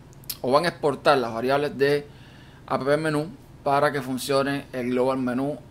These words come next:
en aplicaciones G T K. Repito, esto se lo voy a dejar en las notas del programa para el que quiera hacerlo y, y por algún motivo tenga esta situación. Este ha sido el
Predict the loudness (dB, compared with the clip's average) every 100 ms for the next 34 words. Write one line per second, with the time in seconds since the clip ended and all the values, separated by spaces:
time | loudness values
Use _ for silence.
0 | -10 -6 -6 -6 -8 -4 -4 -4 -6 -14
1 | -20 -20 -6 -2 0 -2 -4 -10 -18 -20
2 | -6 -4 0 2 0 0 2 4 2 -2
3 | -2 0 0 2 0 0 -4 -8 -6 -6
4 | -4 -2 -2 -2 -2 -2 -4 -8 -16 -20
5 | -8 -2 0 0 -2 -4 -2 -4 -2 0
6 | 0 0 -2 0 -2 -2 -10 -20 -20 -20
7 | -12 -10 -8 -8 -10 -10 -12 -16 -20 -20
8 | -20 -20 -20 -20 -20 -20 -4 -2 0 0
9 | 0 0 -2 2 4 2 -2 -12 -20 -20
10 | -20 -6 0 0 0 0 0 0 -2 -4